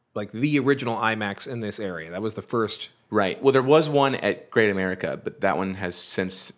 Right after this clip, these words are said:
Speaker 2: shut down.
Speaker 1: Right.
Speaker 2: But that was the original one. And, but this
Speaker 1: Ah,
Speaker 2: is
Speaker 1: okay.
Speaker 2: the only one, the one that's still standing.
Speaker 1: Okay.
Speaker 2: Um, and it usually,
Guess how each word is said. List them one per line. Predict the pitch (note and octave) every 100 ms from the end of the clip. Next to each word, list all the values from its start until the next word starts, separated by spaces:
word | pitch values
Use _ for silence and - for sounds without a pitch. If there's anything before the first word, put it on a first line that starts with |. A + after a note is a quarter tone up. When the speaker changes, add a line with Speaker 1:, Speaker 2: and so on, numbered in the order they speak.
| -
Speaker 2:
shut | - F2 E2
down. | F2+ C#2 - -
Speaker 1:
Right. | G#2+ E2 - _
Speaker 2:
But | - F#2+
that | A2+ G2
was | G#2+
the | G2+
original | F#2+ F#2+ F#2
one. | E2+ E2
And, | G2 G#2
but | A2
this | A2
Speaker 1:
Ah, |
Speaker 2:
is | A#2+
Speaker 1:
okay. |
Speaker 2:
the | A#2+
only | A#2+
one, | A2+
the | G2+
one | G2+
that's | F2 -
still | G2+ F#2
standing. | - G#2 F#2 E2 A#1+ - -
Speaker 1:
Okay. | D#3 B2 - -
Speaker 2:
Um, | G2+ F#2+ F#2 F#2 F2 F2+ - _ G2
and | F#2+ F#2+ F#2+ F#2+ F#2
it | A#2 A2+
usually, | F3 F#3 F#3